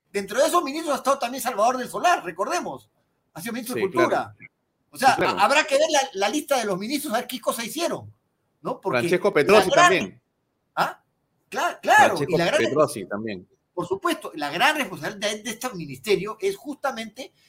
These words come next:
Speaker 1: la preservación de los recursos arqueológicos peruanos. Y justamente se ha caído, eh, Cuela, ¿no? Entonces, vamos a ver cómo está el ping-pong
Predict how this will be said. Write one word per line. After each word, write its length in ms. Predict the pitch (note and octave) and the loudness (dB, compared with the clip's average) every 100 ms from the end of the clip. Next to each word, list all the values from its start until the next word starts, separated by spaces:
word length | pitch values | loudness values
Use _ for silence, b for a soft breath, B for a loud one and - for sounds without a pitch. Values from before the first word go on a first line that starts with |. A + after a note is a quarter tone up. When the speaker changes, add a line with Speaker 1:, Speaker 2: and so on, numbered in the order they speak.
| _ | _
Speaker 1:
la 200 | E3 E3 | -2 0
preservación 720 | D#3+ - D3 C#3+ C#3 F#3+ B3+ | -2 -10 -8 -6 -4 -4 -4
de 80 | A3+ | -4
los 160 | E3+ B2 | -4 -6
recursos 420 | B2 C3 F3+ G3 | -8 -8 -8 -6
arqueológicos 640 | E3 - B2+ E3+ E3+ E3 | -8 -8 -6 -6 -6 -10
peruanos. 480 | - G2+ C3+ G3 - _ _ _ _ _ _ | -14 -6 -4 -4 -8 _ _ _ _ _ _
Y 100 | F#3 | -6
justamente 920 | - - - D4+ D4 - F4+ G4+ - _ _ | -2 2 4 4 2 0 -2 -2 -8 _ _
se 240 | - - G3+ | -4 -2 0
ha 80 | |
caído, 580 | - A#3+ B3+ A3+ A#3+ - _ _ _ _ | 0 0 0 -2 -4 -8 _ _ _ _
eh, 400 | C#3+ C#3 C3+ - | -4 -2 -2 -2
Cuela, 440 | D4+ F#4 D#3 G#2 - | 0 2 0 -4 -10
¿no? 160 | G#3 | -14
Entonces, 340 | - A3 - - _ _ | -8 -6 -6 -12 _ _
vamos 360 | C3 G3 D4+ G#3 | 0 0 2 2
a 80 | A3 | 2
ver 120 | C#4 | 2
cómo 220 | - C#4 | -2 -6
está 160 | C#4 C#4 | -4 -6
el 80 | A#3 | -8
ping-pong 480 | G#3+ E3+ D4 G3+ | -10 6 6 6